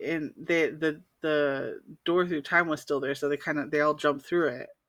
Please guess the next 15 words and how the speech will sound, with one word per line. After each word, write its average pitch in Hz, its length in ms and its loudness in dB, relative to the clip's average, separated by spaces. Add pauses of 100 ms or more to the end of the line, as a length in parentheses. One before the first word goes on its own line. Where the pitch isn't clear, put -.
(140)
And 165 120 2
of 165 80 0
course, 160 260 0
they 160 140 2
go 151 200 2
through 143 600 0 (420)
the 165 100 0
moral 151 920 2 (160)
conundrum 147 800 0
of, 139 240 -2
"Should 156 260 -2
we 147 140 -2
kill 143 260 -4
baby 135 300 0
David?" 139 580 -4